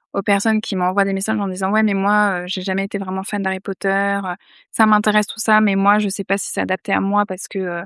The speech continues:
moi, j'ai jamais vraiment, euh, été à fan, fan, fan de Harry Potter. » Bah, euh, justement, viens, viens quand même, puisque Harry Potter n'est que, n'est que le support, n'est que la porte d'entrée.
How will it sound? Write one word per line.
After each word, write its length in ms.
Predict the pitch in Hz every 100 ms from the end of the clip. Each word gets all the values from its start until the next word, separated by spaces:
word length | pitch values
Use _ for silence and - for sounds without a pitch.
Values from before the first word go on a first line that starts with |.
| - _ _ _ -
moi, 180 | 202 208
j'ai 220 | 196 180
jamais 280 | 180 185 196
vraiment, 440 | 190 190 202 202
euh, 60 | 202
été 260 | 180 - 190
à 360 | 175 87 185 -
fan, 260 | - 208
fan, 200 | 202 202
fan 200 | 196 208
de 100 | 202
Harry 160 | 180 180
Potter. » 320 | 185 - 220 262 - - _ -
Bah, 120 | - -
euh, 60 | - - -
justement, 560 | 214 190 - 247 262 214
viens, 300 | 202 254 254 _ -
viens 200 | 226 214
quand 100 | 226
même, 160 | 240 220
puisque 200 | - -
Harry 160 | 180
Potter 240 | 185 202 240
n'est 140 | 220
que, 360 | 202 - 233 -
n'est 160 | 208 202
que 140 | 247
le 40 |
support, 340 | 226 - 226 208
n'est 140 | 196
que 140 | - 226
la 140 | 208
porte 240 | 208 -
d'entrée. 340 | 202 196 202